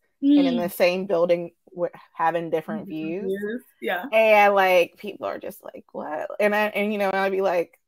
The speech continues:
Speaker 1: "The good Scorpio prophet, Drake," you know? Because, like, but that's right there, you know, 'cause we are all in a place where we need to understand that, like, you gotta hit it in different levels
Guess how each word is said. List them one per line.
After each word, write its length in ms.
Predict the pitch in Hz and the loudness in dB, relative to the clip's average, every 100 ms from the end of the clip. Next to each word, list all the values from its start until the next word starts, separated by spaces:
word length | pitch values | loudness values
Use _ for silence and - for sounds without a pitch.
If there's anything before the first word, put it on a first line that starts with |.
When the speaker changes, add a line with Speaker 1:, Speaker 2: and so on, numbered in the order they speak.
| - | -4
Speaker 1:
"The 100 | 175 | -2
good 300 | 190 196 202 | 0 -2 -4
Scorpio 560 | - 202 196 190 185 | -2 -2 0 0 0
prophet, 600 | 190 220 233 214 175 175 | 0 2 2 0 -2 -2
Drake," 480 | 185 208 214 208 - | -2 2 2 2 0
you 120 | 214 | -2
know? 240 | 208 208 220 - - | 2 0 0 -8 -8
Because, 400 | 302 - 285 269 | -4 4 4 6
like, 260 | 254 - - _ _ _ | 4 0 -4 _ _ _
but 200 | 220 240 | 0 4
that's 440 | 240 240 233 - - | 6 6 4 -10 -4
right 280 | 202 190 - | 0 0 -2
there, 300 | - 180 151 | 0 2 2
you 200 | 120 170 | -2 -6
know, 220 | 175 175 | -4 -4
'cause 220 | 180 185 190 | -4 -8 -8
we 140 | 208 | -6
are 120 | 170 - | -4 -2
all 220 | 190 202 | 0 0
in 100 | 196 | -4
a 60 | 170 | -10
place 420 | - 190 185 - | -6 -4 -4 -8
where 520 | 180 175 165 170 165 - _ _ _ _ _ _ _ _ _ _ _ _ - | -2 0 0 -4 -8 -14 _ _ _ _ _ _ _ _ _ _ _ _ -10
we 160 | 208 | -6
need 440 | 202 202 226 208 - | -4 -6 -6 -10 -16
to 640 | - 220 180 175 175 165 _ 196 | -14 -10 -8 -8 -8 -12 _ -6
understand 1120 | 190 180 165 - - - 175 160 147 143 156 | -6 -6 -8 -10 -10 -4 -2 -2 -8 -12 -14
that, 260 | 143 135 139 | -12 -10 -8
like, 320 | 156 151 139 _ _ _ _ _ _ _ _ _ _ _ _ | -6 -6 -6 _ _ _ _ _ _ _ _ _ _ _ _
you 180 | 202 214 | 0 0
gotta 400 | 196 214 214 202 | 2 4 4 4
hit 280 | 196 - 196 | 0 0 0
it 220 | 214 240 - | 2 0 -2
in 240 | 175 185 | -8 -4
different 300 | 175 - 165 | -6 -6 -4
levels 480 | 165 170 170 180 | -2 0 0 0